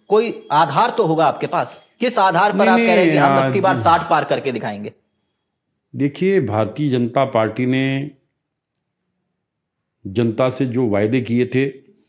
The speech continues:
Speaker 2: आज उन वायदों को हमने पूरा किया है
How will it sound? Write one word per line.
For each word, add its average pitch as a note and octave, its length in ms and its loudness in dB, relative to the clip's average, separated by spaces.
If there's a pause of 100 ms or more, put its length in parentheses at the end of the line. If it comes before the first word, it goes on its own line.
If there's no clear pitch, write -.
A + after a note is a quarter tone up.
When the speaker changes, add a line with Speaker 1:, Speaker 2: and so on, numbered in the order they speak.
(3250)
Speaker 2:
आज C#3+ 140 2
उन C3 120 2
वायदों A2+ 260 0
को B2+ 80 0
हमने B2+ 200 0
पूरा B2 240 0
किया A#2+ 300 -2
है - 240 -10